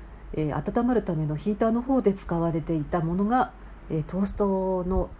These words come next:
にもいいんじゃないかっていうことで、トースターにも使われたっていう経緯があります。で、こちらは、えー、素早く部屋を温めますし、遠赤効果で人体に直接熱を伝えやすいので、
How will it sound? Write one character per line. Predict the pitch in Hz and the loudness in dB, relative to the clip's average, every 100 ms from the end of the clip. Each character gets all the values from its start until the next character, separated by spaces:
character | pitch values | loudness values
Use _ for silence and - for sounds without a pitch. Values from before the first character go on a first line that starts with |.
| - | -6
に | 185 185 | 0 2
も | 165 | 2
い | |
い | 180 | 2
ん | |
じ | 175 | 2
ゃ | 156 | 0
な | 160 | 0
い | |
か | 147 160 | 2 0
っ | |
て | - | 2
い | 170 | 0
う | |
こ | 156 | 0
と | 151 143 | -2 -2
で、 | 143 | -2
ト | 139 165 | -2 0
ー | |
ス | 170 | 0
タ | 202 | 2
ー | 180 | 2
に | 185 | 2
も | 170 | 0
使 | - - | -2 -2
わ | 156 | 0
れ | 156 | 0
た | 147 | 0
っ | 165 | -4
て | - 151 | -2 -2
い | 143 | -2
う | 139 | -2
経 | 175 | 0
緯 | 165 | 2
が | 147 | 2
あ | 139 | 0
り | |
ま | 147 151 | 0 -2
す。 | - - - - - - - - | -4 -12 -18 -18 -18 -18 -18 -4
で、 | 180 | -2
こ | 185 | 0
ち | 202 196 | 0 4
ら | 202 | 6
は、 | 208 214 - - - - - | 6 6 4 -10 -20 -8 -2
え | |
ー、 | 185 | -2
素 | - 147 | 0 0
早 | 175 202 | 2 2
く | 220 | 2
部 | 226 | 2
屋 | 190 185 | 2 2
を | 170 | 2
温 | 156 151 165 | -2 -2 -2
め | 160 | 0
ま | 156 | 0
す | 170 - | -2 0
し、 | 175 - - - - - - - | 0 0 -2 -16 -16 -16 -16 0
遠 | 185 | 2
赤 | 196 233 - | 4 2 -4
効 | - 254 | -2 -2
果 | - 151 | 0 0
で | 147 147 - - - - - - | 0 -4 -8 -16 -18 -16 -16 -10
人 | - 226 208 | 0 2 2
体 | 175 | 2
に | 151 | 0
直 | 143 - | -2 -8
接 | - 254 254 262 | 0 0 2 2
熱 | 254 269 | 2 4
を | 240 | 2
伝 | - - 175 | 0 0 2
え | |
や | 170 | 2
す | 175 185 | 0 0
い | 165 | 0
の | 156 | 0
で、 | 143 147 | 0 0